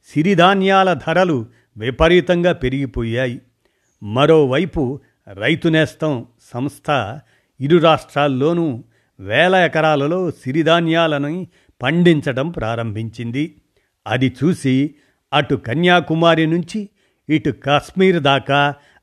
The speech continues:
అన్ని రాష్ట్రాల్లోనూ వీటిని పండించసాగారు. కొన్ని చోట్ల ప్రభుత్వాలే వీటిని ప్రోత్సహిస్తున్నాయి.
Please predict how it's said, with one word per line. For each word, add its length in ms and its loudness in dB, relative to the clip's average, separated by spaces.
అన్ని 280 0
రాష్ట్రాల్లోనూ 1040 0
వీటిని 480 0
పండించసాగారు. 1080 -4
కొన్ని 280 4
చోట్ల 440 0
ప్రభుత్వాలే 1000 0
వీటిని 360 -2
ప్రోత్సహిస్తున్నాయి. 1080 -4